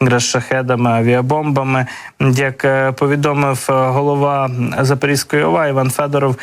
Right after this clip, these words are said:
цієї доби пошкоджень зазнали знову житлові будинки, автівки, об'єкти інфраструктури. М, особливо атаковано було,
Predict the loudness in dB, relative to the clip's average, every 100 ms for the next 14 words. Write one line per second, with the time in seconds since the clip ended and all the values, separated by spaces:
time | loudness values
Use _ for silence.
0 | -12 -12 -6 -2 0 0 2 2 2 0
1 | 0 0 -2 0 -2 -2 -4 -2 -2 0
2 | 0 0 0 0 0 0 0 0 2 2
3 | 0 2 0 2 0 0 0 -2 -2 -2
4 | -2 -2 0 0 2 0 0 0 0 0
5 | -2 0 -2 0 0 2 0 -4 -10 -14
6 | -10 -2 0 2 0 0 2 2 2 2
7 | 0 0 -2 -4 -4 -2 0 2 2 2
8 | 2 4 4 2 2 0